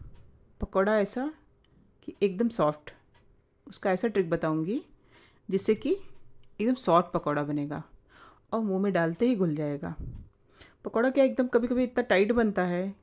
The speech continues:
कढ़ी में डाले रहो, कितनी देर भी उबालो, लेकिन वो पकौड़ा सॉफ्ट नहीं होता है। तो मैं ऐसा ट्रिक बताऊँगी कि एकदम सॉफ्ट पकौड़ा बनेगा और कढ़ी भी ना ज़्यादा पतली होगी और ना ज-, ना ही ज़्यादा गाढ़ी कढ़ी होगी।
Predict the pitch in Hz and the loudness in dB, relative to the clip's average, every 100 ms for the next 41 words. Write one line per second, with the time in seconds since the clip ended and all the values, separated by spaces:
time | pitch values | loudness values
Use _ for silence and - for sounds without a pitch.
0 | - 208 208 220 226 190 202 208 202 208 | -6 0 2 2 4 6 6 4 4 4
1 | 202 202 208 214 196 196 196 208 196 196 | 2 0 -6 0 6 6 8 6 8 6
2 | 196 196 190 190 214 208 196 196 185 254 | 6 6 4 0 -2 -2 -2 -2 -2 -2
3 | 262 - 196 190 - 185 175 165 151 147 | -8 -4 2 2 2 -2 0 0 -4 -6
4 | 165 247 - 262 208 196 247 196 170 165 | -8 -10 -6 -2 -2 0 0 0 -2 -2
5 | 156 165 175 320 - _ _ _ _ _ | -4 -4 -6 -8 -10 _ _ _ _ _
6 | _ 190 190 269 - _ _ _ _ _ | _ -2 0 -2 -4 _ _ _ _ _
7 | _ - 165 170 - 170 165 180 190 190 | _ -2 0 0 -2 0 0 0 -4 -4
8 | 214 359 - - _ - 202 190 185 214 | -6 -8 -14 -20 _ -8 -2 2 4 4
9 | 240 403 - - - _ - 208 196 180 | 4 2 -2 -20 -20 _ -2 0 2 2
10 | 175 175 170 202 233 240 220 339 - - | 0 -4 -6 -4 -2 -2 -2 -6 -6 -8
11 | 196 185 170 - 180 175 180 165 151 254 | -4 -2 -4 -6 -4 -2 0 -2 -2 -4
12 | 403 - _ _ _ - 165 151 165 156 | -8 -16 _ _ _ -8 -4 -2 -4 -6
13 | 143 160 165 165 | -6 -6 -10 -12